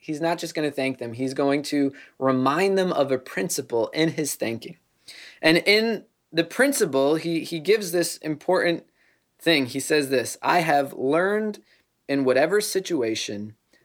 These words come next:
I am to be content." The first thing that I wanna say from this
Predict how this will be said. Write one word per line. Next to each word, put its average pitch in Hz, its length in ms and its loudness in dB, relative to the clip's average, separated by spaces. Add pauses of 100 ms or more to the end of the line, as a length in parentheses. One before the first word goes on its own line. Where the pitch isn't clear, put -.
I 127 160 4
am 131 160 4
to 127 140 -8
be 127 260 -2
content." 113 720 -8 (1400)
The 127 80 -6
first 190 280 2
thing 156 200 0
that 139 120 4
I 127 80 2
wanna 127 280 2
say 131 340 4
from 110 240 -10
this 104 460 -12